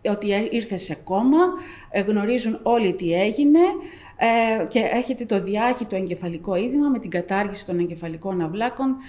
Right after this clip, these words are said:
την ασαφοποίηση της περιμεσαγκεφαλικής δεξαμενής και την εικόνα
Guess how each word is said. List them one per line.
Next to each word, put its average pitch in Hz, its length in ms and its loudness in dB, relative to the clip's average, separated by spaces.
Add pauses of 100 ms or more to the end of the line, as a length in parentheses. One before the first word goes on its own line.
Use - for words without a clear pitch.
(220)
την 190 340 0
ασαφοποίηση 196 680 -4
της - 320 -10
περιμεσαγκεφαλικής 175 840 -4
δεξαμενής 190 500 -8
και 240 100 -6
την 202 160 -4
εικόνα 220 420 -6